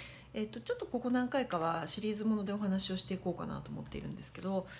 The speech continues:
こちらの本ですね。えっと、ココシャネルの言葉っていう、あの、本があるんですけどね、山口美智子さんって方が書いた本なんですけれども、ま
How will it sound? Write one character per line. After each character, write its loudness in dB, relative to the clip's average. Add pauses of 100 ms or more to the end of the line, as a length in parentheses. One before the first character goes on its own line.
(140)
こ -14
ち -6
ら 0
の -4
本 -4
で -2
す -8
ね。 -2 (400)
え -4
っ -18
と、 -6
コ -4 (400)
コ -2
シ 0
ャ 0
ネ 0
ル -8
の -10 (160)
言 -6
葉 0
っ -6
て -12
い -6
う、 -10 (1000)
あ -6
の、 -8 (100)
本 -2
が -8
あ -8
る -10
ん -10
で -10
す -10
け -12
ど -6
ね、 0
山 2
口 -6
美 -6
智 -8
子 -12
さ -10
ん -12
っ -12
て -16
方 -10
が -8 (440)
書 -6
い -6
た -8
本 -6
な -10
ん -12
で -14
す -12
け -12
れ -10
ど -8
も、 0
ま -4